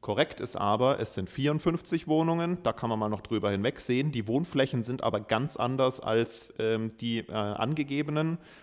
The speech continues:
und die Kaufpreise damit auch. Also wo das Portal von einer Spanne von zweihundertsechsundsechzig bis vierhundertdreiundneunzigtausend geht, liegt der realistischen Werte eher bei dreihundertfünfzig bis siebenhundertfünfzigtausend Euro.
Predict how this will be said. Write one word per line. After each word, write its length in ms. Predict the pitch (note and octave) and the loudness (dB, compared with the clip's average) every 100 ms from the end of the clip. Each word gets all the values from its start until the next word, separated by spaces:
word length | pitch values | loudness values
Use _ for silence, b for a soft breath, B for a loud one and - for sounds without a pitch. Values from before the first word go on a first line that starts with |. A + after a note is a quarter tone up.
| - | -8
und 160 | G#2+ | -6
die 80 | G#2+ | -6
Kaufpreise 720 | - B2 C#3+ - B2 B2 B2 | 2 2 2 -2 0 0 0
damit 420 | A2+ G#2 A2 G#2+ | 0 2 2 0
auch. 340 | G#2+ A2 - - | 4 4 4 -4
Also 280 | G#2 G#2+ - B - | -2 0 -2 B -6
wo 140 | A#2 A2+ | 0 2
das 180 | A2+ | 2
Portal 400 | - A2 A#2+ B2 | 2 -2 2 0
von 160 | D3 B2+ | 2 0
einer 120 | A#2 | 0
Spanne 340 | - A#2 B2+ C3 | 0 0 0 0
von 180 | A#2+ | -2
zweihundertsechsundsechzig 960 | - - A2+ A#2 - C3 A#2+ A#2+ - A#2 | -2 -2 0 0 0 0 0 0 -4 -8
bis 140 | G#2 - | -8 -4
vierhundertdreiundneunzigtausend 1400 | A#2+ A2 G2+ - - C3+ A2+ G2+ - G#2+ - G2+ G#2 G2 | -2 0 0 0 0 0 0 -2 -2 -6 -4 -2 -2 -2
geht, 240 | A2 B2 | -2 0
liegt 240 | A2 G#2+ G#2+ | -2 -2 2
der 240 | G#2 G2 B B - | 2 0 B B -2
realistischen 600 | G2 G#2+ A#2+ A#2+ - G2+ | 2 2 0 -4 -2 2
Werte 240 | G#2 G#2+ | 2 0
eher 200 | G2+ G#2 | 0 0
bei 140 | G2 F2+ | 2 -2
dreihundertfünfzig 920 | - G2 G#2+ - B2 - - A#2 - | 2 2 2 -2 -4 -4 -4 -4 -4
bis 180 | G#2+ - | -4 -2
siebenhundertfünfzigtausend 1200 | B2+ A2+ G#2 G2 - A2 - - - - - - | -2 -2 -2 -4 -4 -6 -6 -12 -10 -10 -10 -10
Euro. 380 | - - - | -10 -10 -10